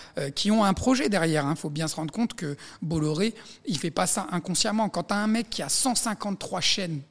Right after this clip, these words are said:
de télé, cent cinquante-trois chaînes, hein, faut bien se rendre compte, des dizaines et des dizaines de médias qui a réussi à racheter aujourd'hui, euh, des livres,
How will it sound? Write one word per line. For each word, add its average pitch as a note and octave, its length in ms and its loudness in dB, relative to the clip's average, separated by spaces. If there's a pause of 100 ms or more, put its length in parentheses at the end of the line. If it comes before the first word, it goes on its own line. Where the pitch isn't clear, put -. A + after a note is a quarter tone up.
de D3+ 80 -10
télé, E3+ 400 -2
cent - 220 4
cinquante-trois G#3 680 2
chaînes, G#3 320 2
hein, E3 220 -2
faut F3+ 140 -4
bien F3 160 0
se - 100 -2
rendre F#3+ 160 0
compte, G3+ 240 -2 (400)
des F#3 140 2
dizaines A3+ 400 4
et F3+ 60 0
des E3+ 120 -2
dizaines F3+ 400 0
de F3 120 0
médias F3 340 0
qui - 120 -6
a D#3 60 -2
réussi F3+ 340 2
à D#3+ 80 0
racheter D#3+ 440 2
aujourd'hui, E3 440 -2 (360)
euh, D#3+ 80 4
des E3 200 4
livres, F#3 340 6